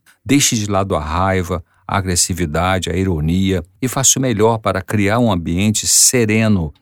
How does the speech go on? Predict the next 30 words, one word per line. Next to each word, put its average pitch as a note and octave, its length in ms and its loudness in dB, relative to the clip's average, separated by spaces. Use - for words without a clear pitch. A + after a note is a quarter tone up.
em A2 140 4
casa, F#2+ 640 -2
no F#2+ 120 -2
trabalho, F2 680 -2
na - 100 -2
comunidade F2 760 0
religiosa. E2+ 840 -4
Talvez D#2+ 600 -2
a - 80 -4
melhor F2 300 2
maneira F2+ 500 0
de E2 180 -4
desenvolver F2 720 0
compaixão F2+ 800 -2
é G2+ 140 0
meditar A2 480 2
no A#2 80 2
comportamento G#2 760 -2
de F#2 140 -2
Jesus F#2+ 640 0
narrado F#2+ 500 0
nos F#2+ 200 0
quatro A2 320 0
evangelhos, F#2+ 680 0
né? D#2+ 120 -4
Mateus, F2+ 640 -2
Marcos, E2+ 520 -2
Lucas F2+ 480 -2
e F#2 80 -4
João. F2 500 -2